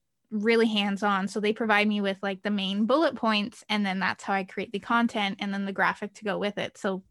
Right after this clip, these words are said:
really, I can just be having that conversation with my client, getting the main content ideas, and then being like, "Here, beef it up." And then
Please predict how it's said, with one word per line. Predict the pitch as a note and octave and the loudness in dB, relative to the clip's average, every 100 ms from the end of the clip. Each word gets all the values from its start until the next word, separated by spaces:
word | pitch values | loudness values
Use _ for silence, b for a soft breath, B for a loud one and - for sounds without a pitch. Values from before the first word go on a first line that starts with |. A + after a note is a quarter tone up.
| - | -2
really, | A#3+ C#4 D4+ A#3+ F#3 G3 A3 b b b b b A3 | 2 4 4 4 2 2 0 b b b b b -2
I | |
can | A#3 A3+ | 0 2
just | A#3+ B3 | 0 -2
be | A#3 | 0
having | A3 G#3 | 2 2
that | F#3 | 0
conversation | G3 F#3+ G3+ G#3 G3+ | 0 -2 -2 -2 -2
with | F#3+ | -4
my | A3 | -6
client, | - C#4 C4 G#3+ G#3 G#3 | 2 4 6 4 2 0
getting | G3+ G3+ | 0 0
the | |
main | G3 G3 F#3+ | 0 -2 -2
content | G3 G3+ G3 G3+ | -2 -4 -4 -4
ideas, | F#3 G#3 G3+ F3+ - | -2 2 2 0 -4
and | F#3 E3+ | -6 -4
then | D#3+ E3 | -6 -8
being | F#3 E3 E3 | -8 -10 -8
like, | - D3 - | -10 -10 -12
"Here, | - G3+ F3+ E3 G3 _ _ | -4 -2 0 -2 -8 _ _
beef | G#3+ G#3+ - | -4 -4 -2
it | F#3+ | 0
up." | G3+ F#3 F3 - _ _ _ _ _ _ _ _ _ _ _ _ _ - | 4 4 4 -2 _ _ _ _ _ _ _ _ _ _ _ _ _ -12
And | F3+ | -10
then | E3 D3 E3 | -8 -10 -12